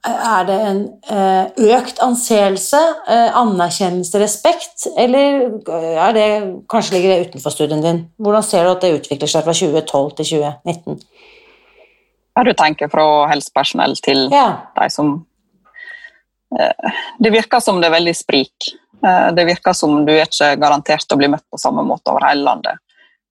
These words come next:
Speaker 2: Det virker som der er noen fagpersoner og plasser der de fokuserer veldig på å øke kunnskapen og øke, ja, respekt og forståelse da, for denne gruppa, mens andre plasser så henger det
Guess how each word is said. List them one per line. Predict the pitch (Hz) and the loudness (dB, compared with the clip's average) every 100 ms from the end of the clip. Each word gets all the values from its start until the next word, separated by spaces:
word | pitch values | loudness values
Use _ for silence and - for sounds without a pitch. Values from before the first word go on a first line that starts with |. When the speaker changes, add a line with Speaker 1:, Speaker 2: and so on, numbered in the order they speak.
| 180 | 0
Speaker 2:
Det | 180 | 2
virker | 175 190 | 2 -2
som | 165 165 | 0 2
der | 165 165 | 4 4
er | 160 | 2
noen | 151 156 151 143 - | 0 0 0 0 0
fagpersoner | 156 147 - 165 151 101 71 85 | -2 0 0 0 2 2 2 0
og | - - | -2 0
plasser | 151 - 165 | -2 0 2
der | 151 156 | 2 2
de | 143 | 0
fokuserer | 139 147 165 156 147 | -2 -2 0 2 2
veldig | 147 151 147 | 0 0 -2
på | 147 143 139 - _ _ - | 0 0 0 -2 _ _ -4
å | - | 0
øke | 160 160 - 156 | 0 0 -2 -2
kunnskapen | 160 - 175 - 175 202 | -2 0 0 2 0 2
og | 156 156 | 2 2
øke, | 160 - 147 - 170 180 _ - - - - _ _ - | 0 0 2 2 -2 -6 _ -20 -20 -20 -20 _ _ -8
ja, | 320 - - - - 196 | -2 0 -2 -4 -2 0
respekt | 196 - 190 - | 0 0 -2 -2
og | 156 | -2
forståelse | 170 - 160 143 208 | -2 2 0 2 0
da, | 208 | 0
for | - | 0
denne | 165 160 | 0 2
gruppa, | 151 - - 170 _ _ _ _ - | 0 0 -2 -4 _ _ _ _ 0
mens | 151 - | 0 0
andre | 160 151 - | 0 0 -2
plasser | - - - | -4 -4 -2
så | 80 78 - | 0 0 0
henger | 147 - | -2 -2
det | - | -2